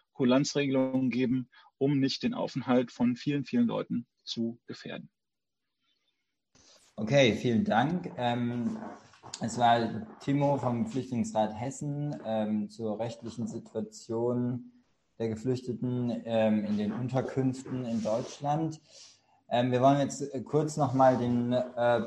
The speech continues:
Speaker 2: Blick auf die politische Rechte werfen. Ähm, es gab in den letzten Wochen Berichte, dass in einem Aufnahmelager in Suhl in Thüringen Auseinandersetzungen stattgefunden haben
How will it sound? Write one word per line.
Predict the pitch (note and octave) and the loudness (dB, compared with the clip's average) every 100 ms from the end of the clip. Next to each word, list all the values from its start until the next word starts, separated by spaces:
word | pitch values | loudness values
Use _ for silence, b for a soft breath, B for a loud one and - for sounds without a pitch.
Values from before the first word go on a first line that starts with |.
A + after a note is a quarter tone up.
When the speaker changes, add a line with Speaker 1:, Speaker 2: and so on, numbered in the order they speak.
| - | -4
Speaker 2:
Blick | B2 C#3+ D3 - - | 0 0 0 -4 -4
auf | B2 A2+ | -4 -4
die | - A#2+ A#2+ | -6 -2 -2
politische | - - A#2 B2+ C#3 - A2 | -2 -4 -6 -6 -8 -4 -4
Rechte | A2+ A#2+ - D3+ B2+ | -4 -6 -6 -4 2
werfen. | C3+ C#3+ C#3+ - D#3 D#3+ D#3 B B B B - | 6 6 6 0 -2 -2 -4 B B B B 4
Ähm, | B2+ B2 B2 | 6 6 4
es | A#2+ | 0
gab | - C3 C3 | 4 6 6
in | B2 | 4
den | B2+ B2 | 2 2
letzten | B2+ B2+ C3+ | 0 0 -2
Wochen | B2+ C3+ C3 | 2 2 2
Berichte, | A2 A2 C3 D3 - D3+ C#3+ C#3 | -2 -2 -2 -4 -4 0 2 4
dass | C3 B2+ | 2 2
in | B2+ | 0
einem | A#2+ | 0
Aufnahmelager | A2+ A#2 B2+ C3+ B2 B2 A#2+ A2 A#2 A#2+ A#2+ A#2 A#2 A2+ | 0 0 0 2 4 4 0 -4 0 4 6 8 6 6
in | A2+ G2+ | 2 2
Suhl | G2 D3 F3+ E3 | 0 2 6 6
in | B2+ A#2 | 2 -4
Thüringen | - F3 D#3+ D3+ D3 C#3 | 0 2 4 2 2 0
Auseinandersetzungen | B2 B2+ B2+ D3+ B2 C3 - C3 B2 | -2 0 0 0 0 -2 -2 -4 -4
stattgefunden | - B2+ - A2 - B2 A#2+ A2+ | 0 0 0 -6 -10 -8 -6 -4
haben | A2 A2 A2+ A2+ A2 | 4 4 4 0 -6